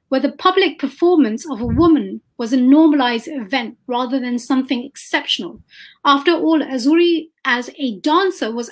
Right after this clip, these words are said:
only doing what the other male performers was doing, right? She was telling stories and educating people through her art and labor. Now, the caliber of music, dance, arts, and films were matched by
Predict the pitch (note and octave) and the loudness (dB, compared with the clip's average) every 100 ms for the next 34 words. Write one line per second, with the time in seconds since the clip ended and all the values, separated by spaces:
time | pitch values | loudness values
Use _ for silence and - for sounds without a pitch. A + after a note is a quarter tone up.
0 | - F4 G4 B3 C#4+ C#4 B3 A#3 - - | 0 0 0 0 0 0 0 -6 -14 -8
1 | D4+ D4 C4+ B3 A#3 - - C4 A#3 A3 | -4 2 2 2 -6 -10 -8 -4 -2 -4
2 | A#3 A3 G#3 E4 G#3 D4 B3 A3+ F4+ G4 | -6 -8 -4 -2 -2 -8 -10 -8 -8 -4
3 | - A#3 A3+ - B3+ B3+ - G#3+ G3+ G#3+ | -2 -2 -4 -2 0 0 -2 -4 -6 -6
4 | B3 - C4 - D#4+ D#4 D4+ D#4 A3 G#3+ | -6 -6 -8 -4 0 2 0 0 -4 -2
5 | A3 - A3+ A3+ B3+ - - - - - | -6 -4 -6 -4 -6 -6 -18 -20 -10 0
6 | B3+ C4 D4 C#4 D4+ G3 A#3 - - A#3 | 4 4 4 0 0 -2 -4 -6 -2 2
7 | C4 C#4+ C#4 - _ _ _ - - - | 4 2 0 -8 _ _ _ -20 -18 -18
8 | - - _ _ _ _ D4 D#4 E4 E4 | -20 -20 _ _ _ _ 2 2 2 -4
9 | _ _ _ _ D4+ D4+ - F4+ A4 F4 | _ _ _ _ -4 -4 0 2 2 2
10 | D4 A#3+ A#3+ B3 C#4 D4+ C#4 - B3+ B3 | 0 0 0 4 6 4 0 -4 -4 -2
11 | C4 - C#4+ C4 D4 C4+ A#3+ B3+ A3+ A3+ | -6 -6 -2 -2 0 -2 -2 -4 -4 -4
12 | B3+ A#3+ C4+ E4 - C#4 A#3+ | -4 0 0 0 -4 -4 -6